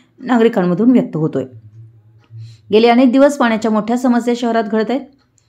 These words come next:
याचा विचार प्रशासन करणार आहे की नाही, हाच सवाल आता उपस्थित होऊ लागला आहे.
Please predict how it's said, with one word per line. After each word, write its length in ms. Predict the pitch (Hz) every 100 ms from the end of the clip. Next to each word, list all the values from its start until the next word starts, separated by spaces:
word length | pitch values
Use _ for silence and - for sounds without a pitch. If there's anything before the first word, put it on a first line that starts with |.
| _ 233
याचा 220 | 233 302
विचार 340 | 277 262 262
प्रशासन 500 | 254 214 208 202 220
करणार 360 | 214 190 190 208 -
आहे 460 | 170 175 220 247
की 120 | 254 254
नाही, 400 | 233 170 151 -
हाच 340 | - 247 277
सवाल 260 | 220 170 143
आता 160 | 156 185
उपस्थित 380 | 175 180 208 226
होऊ 160 | 185 196
लागला 260 | 180 165
आहे. 180 | 143